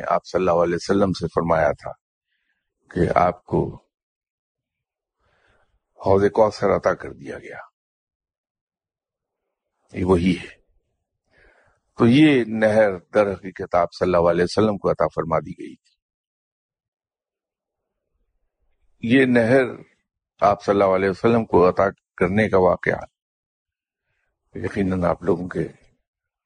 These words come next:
علم میں ہوگا کہ ایک بار آپ صلی اللہ علیہ وسلم خانہ کعبہ تشریف لے گئے تھے،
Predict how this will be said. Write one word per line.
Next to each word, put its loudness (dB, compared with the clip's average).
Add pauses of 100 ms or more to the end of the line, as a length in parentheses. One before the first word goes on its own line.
(200)
علم 0
میں 2
ہوگا -2 (2500)
کہ -2 (320)
ایک 2
بار 2
آپ -2
صلی -12
اللہ 0
علیہ -2
وسلم -4 (2250)
خانہ 0 (220)
کعبہ 2
تشریف -10
لے 2
گئے 0
تھے، -10